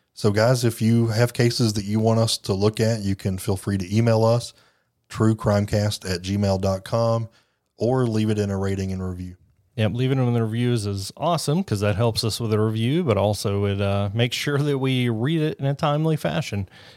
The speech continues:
Speaker 2: 'cause we always, uh, take a close look at those reviews to make sure that we are, uh, improving and, and really taking feedback to heart. So I think the real question here, John, is why do you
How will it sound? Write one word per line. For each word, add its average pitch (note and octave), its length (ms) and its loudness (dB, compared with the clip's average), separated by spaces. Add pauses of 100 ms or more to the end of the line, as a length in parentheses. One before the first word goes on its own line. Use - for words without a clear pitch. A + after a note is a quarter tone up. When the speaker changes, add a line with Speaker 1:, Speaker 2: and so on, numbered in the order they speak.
(220)
Speaker 2:
'cause G#2+ 180 -2
we G#2 120 2
always, G2+ 500 2
uh, G2 220 -2
take G2+ 220 -2
a G2 40 -6
close G#2 360 -4
look G#2+ 200 0
at G#2 120 -4
those G#2 180 0
reviews D3+ 520 0
to A#2+ 100 2
make G#2 160 2
sure G#2+ 180 0
that G2 140 0
we G#2+ 200 0
are, G#2 460 2 (580)
uh, G2+ 240 -6
improving C#3+ 760 0
and, G2 240 2
and G2+ 480 0
really A#2 300 2
taking G#2 340 0
feedback G2 440 -4
to G2 120 -4
heart. G2 380 -2
So G2 320 -4
I - 420 -20
think F3+ 140 0
the D3 80 2
real C3+ 180 2
question G#2+ 380 0
here, G#2 160 0
John, G#2 280 2
is F2+ 120 -2
why A2+ 260 2
do D#3+ 120 0
you B2+ 580 2